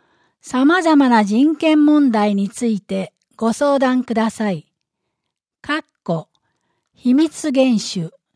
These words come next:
閉じ。市役所での相談。開設時間は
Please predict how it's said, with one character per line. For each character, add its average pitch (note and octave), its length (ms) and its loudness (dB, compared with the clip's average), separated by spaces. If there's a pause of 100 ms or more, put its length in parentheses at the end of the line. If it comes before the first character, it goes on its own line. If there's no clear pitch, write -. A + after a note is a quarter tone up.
(260)
閉 C4+ 220 -2
じ。 F#3 220 -8 (1400)
市 - 140 -8
役 E4+ 320 -2
所 D4+ 220 -2
で G#3+ 160 0
の F3+ 120 0
相 F3+ 360 -4
談。 F#3 360 -4 (840)
開 D#4+ 260 0
設 F4+ 360 -2
時 D#4 120 -2
間 A3+ 300 0
は F#3+ 280 -2